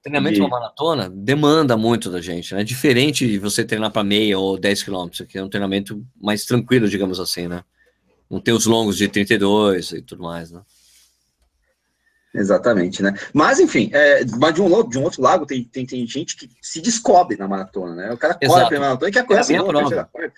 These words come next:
Speaker 1: É a minha prova,
Speaker 2: Aqui,
Speaker 1: né?
Speaker 2: ah, é a minha prova. Aliás, é a minha prova, né? <laughs>
Speaker 1: Aliás,
Speaker 2: Então,
Speaker 1: eu
Speaker 2: assim,
Speaker 1: tenho um
Speaker 2: eu não
Speaker 1: amigo
Speaker 2: senti nada mal.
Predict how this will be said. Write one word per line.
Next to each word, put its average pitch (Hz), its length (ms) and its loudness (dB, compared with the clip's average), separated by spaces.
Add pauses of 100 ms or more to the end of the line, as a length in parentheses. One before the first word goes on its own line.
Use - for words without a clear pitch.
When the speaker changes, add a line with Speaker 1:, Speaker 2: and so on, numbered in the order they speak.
Speaker 1:
É 117 60 -4
a 117 40 0
minha 127 200 -2
prova, 113 380 0
Speaker 2:
Aqui, 92 100 -8
Speaker 1:
né? 104 80 -14 (400)
Speaker 2:
ah, 92 300 -4 (100)
é - 60 -2
a - 80 -4
minha 170 160 2
prova. 104 420 -4
Aliás, 120 220 2
é 196 40 6
a 202 60 4
minha 135 240 4
prova, 95 300 0
né? - 80 2
<laughs> 185 540 2 (300)
Speaker 1:
Aliás, 165 240 4
Speaker 2:
Então, 196 140 6
Speaker 1:
eu - 60 6
Speaker 2:
assim, 190 100 4
Speaker 1:
tenho 208 60 6
um - 20 6
Speaker 2:
eu 208 40 6
não 190 40 6
Speaker 1:
amigo 190 160 2
Speaker 2:
senti 226 320 0
nada 170 360 2
mal. 208 300 -10